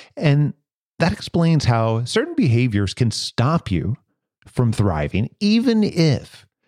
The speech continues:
you're in your ideal situation. More importantly, there's things you can do to change those behaviors.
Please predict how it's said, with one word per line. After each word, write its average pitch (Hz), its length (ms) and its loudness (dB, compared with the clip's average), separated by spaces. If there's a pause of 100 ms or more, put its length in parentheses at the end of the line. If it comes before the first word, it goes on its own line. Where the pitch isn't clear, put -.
(120)
you're 113 220 2
in 127 440 2
your 107 400 0
ideal 104 320 -2
situation. 80 680 -6 (340)
More 180 180 2
importantly, 214 640 2 (480)
there's 208 180 2
things 233 320 2
you 185 60 4
can 143 160 2
do 135 180 4
to 120 100 0
change 135 420 0
those 76 260 -4
behaviors. 64 680 -6